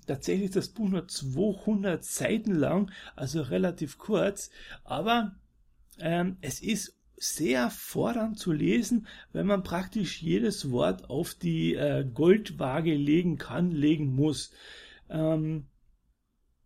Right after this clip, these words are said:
ja, darüber mal sch-, später mehr. Also wie gesagt, jetzt haben wir gleich am Anfang dieses Element mit dem zweiten Gedanken,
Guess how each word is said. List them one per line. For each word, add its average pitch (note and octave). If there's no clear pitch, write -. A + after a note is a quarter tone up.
ja, E3
darüber G3
mal E3
sch-, -
später F#3+
mehr. F3+
Also D3+
wie F3
gesagt, F3+
jetzt F#3
haben F#3+
wir E3
gleich D#3+
am E3
Anfang F3
dieses D3+
Element D#3
mit E3
dem C#3+
zweiten E3
Gedanken, E3+